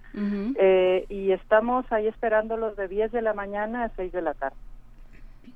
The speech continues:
Speaker 1: Diez a seis de la tarde.
Speaker 2: Ujú.
Speaker 1: Perfecto. Eh, t-, ¿alguna restricción, eh, alguna,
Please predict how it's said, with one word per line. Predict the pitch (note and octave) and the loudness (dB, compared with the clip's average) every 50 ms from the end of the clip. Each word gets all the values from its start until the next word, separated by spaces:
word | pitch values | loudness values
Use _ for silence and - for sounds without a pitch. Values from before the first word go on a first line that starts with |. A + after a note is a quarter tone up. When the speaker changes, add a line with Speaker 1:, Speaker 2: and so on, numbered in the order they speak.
| - - - - - - - | -20 -20 -20 -20 -20 -12 -4
Speaker 1:
Diez | - G#3+ A3+ B3 B3 - - | 0 0 2 0 0 -2 0
a | A3 G#3 G3 | 2 2 2
seis | - - G#3+ G3+ G3 | 2 2 0 2 2
de | F#3 G3+ | 2 2
la | F#3 E3+ | 2 2
tarde. | - - E3 D3+ D3+ D3 D#3 - - - - - - - - | 0 0 -2 -2 -2 -4 -10 -16 -18 -20 -20 -20 -18 -10 -6
Speaker 2:
Ujú. | A#3 A#3 A#3+ E4 F#4 - - - - - - - - - - - - - - - | -6 -4 -4 -4 -6 -6 -12 -16 -16 -16 -16 -18 -18 -18 -18 -20 -20 -18 -10 -4
Speaker 1:
Perfecto. | G3 F#3+ F#3+ - A3 A#3+ A#3 - - C4 B3+ - | -4 -4 -2 -2 -4 -4 -4 -2 -2 -2 -2 0
Eh, | - A3 A3 G#3+ A3 A3 A3 G#3+ - - | 0 0 2 4 4 4 2 2 0 -8
t-, | - A#2 D#3 | -6 -2 2
¿alguna | G3+ G#3+ G#3+ A3 G#3+ B3+ C4 C#4 C#4 C#4 C#4 C#4 C4+ C4 B3+ A#3 | 2 4 4 4 4 4 4 6 6 6 6 6 6 6 6 4
restricción, | - G#3+ A3 G3 - - G3+ A3 - - - C#4+ C#4 C#4+ C#4+ D4 D4 D4 C#4+ - | 4 2 0 0 0 -2 -2 -2 -2 2 6 8 10 10 10 8 8 6 4 2
eh, | - G3+ G3 F#3+ F#3 G3 | 0 2 4 6 6 6
alguna, | G3 G3 F#3 G3 G#3 A3+ A#3 A#3 A3+ A3 G#3+ G#3 G#3 | 6 4 2 2 2 2 4 4 4 4 4 4 4